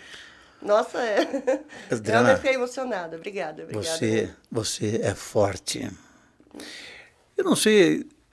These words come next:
Speaker 2: como isso se, como essa, isso aconteceu na sua vida, como esse processamento de criar algo tão inteligente assim. Eu não sei como isso aconteceu, se foi realmente por via da tua fé,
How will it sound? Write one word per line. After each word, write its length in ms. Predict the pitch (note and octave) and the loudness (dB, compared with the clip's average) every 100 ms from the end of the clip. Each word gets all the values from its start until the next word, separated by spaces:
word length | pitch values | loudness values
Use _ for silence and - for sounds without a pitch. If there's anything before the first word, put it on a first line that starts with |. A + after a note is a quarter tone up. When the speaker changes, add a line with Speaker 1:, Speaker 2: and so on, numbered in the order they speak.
| _ _ _ - | _ _ _ 2
Speaker 2:
como 300 | A3 G#3+ F#3+ | 6 6 4
isso 320 | F#3+ - D#3 | 2 2 2
se, 160 | - - - - | 0 -2 -6 -2
como 240 | G#3 G#3 | 4 6
essa, 240 | F#3+ - - | 6 6 4
isso 480 | G#3+ A3 - D#3 - | 6 6 6 0 2
aconteceu 720 | - - E3+ D#3+ - - G3+ | 0 2 4 6 4 10 8
na 120 | G#3 F#3+ | 8 2
sua 220 | G#3+ D#3+ | 4 4
vida, 460 | A2 A#2+ B2+ F#3+ C#4+ _ - | 6 4 4 0 -4 _ -2
como 280 | D3 D3 C#3 | 2 4 4
esse 240 | C3 D3 | 2 -2
processamento 840 | - C#3+ - C3 B2+ C3 F#3 D#3+ C3+ | -2 0 0 2 2 4 4 2 0
de 100 | A#2+ | 0
criar 260 | C#3 B2+ | 4 6
algo 200 | C3 B2 | 6 4
tão 180 | A#2 E3+ | 2 2
inteligente 560 | G3+ C4 G3+ C3 D3+ B2+ | 2 0 2 2 2 0
assim. 380 | - C3 D#3+ - _ - - - - | 0 0 0 -6 _ -20 -18 -20 -8
Eu 60 | F3 | -4
não 100 | E3+ | 0
sei 200 | - E3 | 2 0
como 260 | - D3+ | 2 6
isso 160 | C#3 C#3+ | 6 6
aconteceu, 360 | B2+ A#2 - D3 | 4 4 4 4
se 120 | C#3 | 2
foi 240 | - C#3+ | 2 4
realmente 380 | B2 B2 B2+ A#2+ | 4 4 2 -2
por 220 | - A#2 | -2 -2
via 120 | G#2+ C3+ | 2 2
da 120 | A#2+ | 4
tua 180 | A#2+ F2+ | 2 4
fé, 460 | - C#3+ D3 C3+ | 6 8 8 6